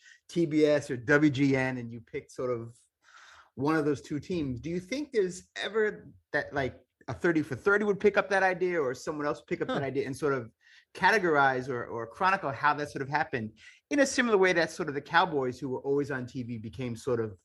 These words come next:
Speaker 1: one of America's teams. But, you know, even through all the, you know, the, the unperforming, they were still so beloved because they were just around, I guess. I don't know.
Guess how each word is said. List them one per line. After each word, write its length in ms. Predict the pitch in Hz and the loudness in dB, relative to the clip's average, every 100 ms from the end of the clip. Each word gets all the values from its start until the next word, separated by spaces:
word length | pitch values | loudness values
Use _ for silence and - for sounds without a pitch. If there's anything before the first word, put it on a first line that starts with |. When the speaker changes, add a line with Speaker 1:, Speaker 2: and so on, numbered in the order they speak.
| _ | _
Speaker 1:
one 240 | 123 123 123 | -10 -8 -8
of 140 | 110 | -6
America's 460 | 110 117 113 110 90 | -4 -4 -4 -6 -12
teams. 340 | 120 110 98 | -8 -8 -8
But, 240 | - 107 - _ _ - _ - | -10 -12 -14 _ _ -20 _ -8
you 100 | 120 | -6
know, 160 | 113 - | -4 -4
even 220 | 165 180 | -4 -2
through 220 | 170 139 | -2 0
all 140 | 147 | 0
the, 320 | 139 131 123 120 _ _ _ _ _ _ _ | 0 -4 -4 -10 _ _ _ _ _ _ _
you 80 | 110 | -12
know, 220 | 107 98 _ _ _ - | -12 -14 _ _ _ -4
the, 120 | 156 147 | -2 2
the 120 | - - | 2 8
unperforming, 720 | 220 226 196 - 220 208 151 | 6 6 0 6 6 6 4
they 100 | 147 | 4
were 100 | 147 | 2
still 240 | - 170 156 | 0 -6 -4
so 220 | - 151 | -2 -2
beloved 480 | 127 135 165 160 123 | 0 0 0 -2 -6
because 340 | 127 127 - _ _ 123 | -10 -10 -14 _ _ -8
they 80 | |
were 120 | 120 117 | -6 -6
just 200 | 113 107 | -10 -8
around, 400 | 113 120 107 98 | -4 -4 -6 -8
I 60 | |
guess. 200 | 92 101 95 | -12 -14 -16
I 40 | |
don't 100 | 98 | -16
know. 120 | 82 | -16